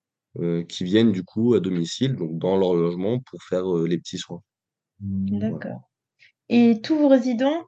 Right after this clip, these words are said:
Speaker 2: c'est la première fois qu'ils sont en établissement là actuellement ou ils étaient ailleurs placés, euh ?
Speaker 1: Alors, il y en a qui étaient ailleurs et il y en a, c'est la première fois. On a vraiment un mix des deux. La, la
Speaker 2: Oui.
Speaker 1: moitié, ils étaient dans d'autres établissements et l'autre moitié, ils étaient, euh, à leur domicile.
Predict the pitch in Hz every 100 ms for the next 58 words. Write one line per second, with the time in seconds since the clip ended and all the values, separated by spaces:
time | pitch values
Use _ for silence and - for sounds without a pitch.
0 | _ - 220 196 226 254 254 - 262 233
1 | 247 214 214 208 208 208 302 349 359 359
2 | 269 247 339 359 233 202 202 202 190 185
3 | 185 208 214 185 - 208 202 196 180 180
4 | _ _ 208 _ _ _ - 98 98 104
5 | 110 143 135 - 107 107 107 143 117 95
6 | 117 127 110 - 110 104 - 82 _ _
7 | _ _ _ 87 92 92 92 98 104 101
8 | 101 104 104 92 85 _ _ _ _ -
9 | 95 98 87 101 107 107 - 120 107 98
10 | 101 95 95 95 104 117 104 92 92 -
11 | 104 107 131 135 123 92 92 98 92 -
12 | 95 101 98 87 80 82 87 85 78 78
13 | _ _ _ _ _ 92 92 92 90 -